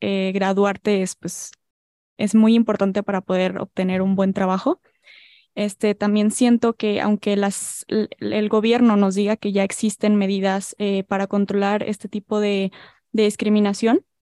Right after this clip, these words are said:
como por ejemplo la, lo que es la norma mexicana cero veinticinco en igualdad laboral y no discriminación, que nos dice que las empresas ya tienen que tener cierto porcentaje, eh, al, y de diversidad al momento de contratar,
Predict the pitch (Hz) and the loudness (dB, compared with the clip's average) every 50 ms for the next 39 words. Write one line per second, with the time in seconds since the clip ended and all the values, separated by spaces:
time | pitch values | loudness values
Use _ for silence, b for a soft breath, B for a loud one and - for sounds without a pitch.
0 | _ _ _ _ - - 226 220 208 202 196 - 196 196 - 208 208 196 208 214 | _ _ _ _ -2 2 4 4 4 4 2 0 0 0 0 0 0 2 2 2
1 | 214 220 208 202 - - - _ - - 202 196 202 196 208 196 196 196 196 - | 4 2 0 0 -2 -6 -8 _ -4 0 0 0 0 -2 -2 -2 0 0 0 0
2 | 220 208 208 208 202 202 214 214 214 208 190 202 - - 196 196 202 208 - - | 0 2 2 2 2 2 2 2 2 2 0 -2 -4 -2 -2 0 0 0 0 0
3 | 208 208 208 202 202 190 - 190 - - 208 208 202 - 220 220 208 196 190 190 | 0 2 2 2 2 0 -2 -2 -2 0 0 0 2 2 2 2 2 2 2 0
4 | 190 190 190 190 190 190 - _ _ - 208 208 202 196 196 196 202 202 214 - | 0 0 -2 -2 -2 -4 -8 _ _ -4 -2 0 0 2 2 2 0 0 -2 -2
5 | - 202 190 190 202 208 - - 202 196 190 185 190 185 - 208 226 294 - B | -2 -2 0 0 -2 -4 -4 -4 -4 -2 -2 -2 -2 -2 0 2 2 2 2 B
6 | B B B B B B B B B - 214 208 196 208 214 208 220 214 - 214 | B B B B B B B B B 0 0 0 2 0 -2 -2 -2 -2 0 0
7 | 208 202 196 202 202 196 202 202 220 214 208 196 208 202 - 214 208 208 208 202 | 2 2 0 0 -2 -2 -2 0 0 -2 0 0 0 -2 0 0 -2 0 -2 -2
8 | 202 - - 208 202 202 196 - - 208 202 196 - 214 - - 202 190 - 190 | -4 -4 -2 -2 0 0 -2 -2 -4 -6 -6 -4 -4 -6 -4 -6 -6 -6 -4 -6
9 | 190 190 - 214 208 196 - 208 202 196 - 196 196 190 196 196 - - - 214 | -4 -2 -2 -2 -2 -2 -4 -6 -6 -4 -4 -4 -2 -2 -2 -4 -6 -6 -4 -4
10 | 202 196 - - 190 202 196 202 202 196 196 190 - 208 202 196 196 202 214 214 | -2 -2 -4 -2 -2 -2 -2 0 0 -2 -2 -2 0 0 2 2 2 2 2 2
11 | 196 190 190 196 196 - 208 208 - 202 196 190 190 185 - 202 240 330 | 2 2 2 2 2 2 0 0 0 0 -2 0 -2 -2 0 0 -2 -2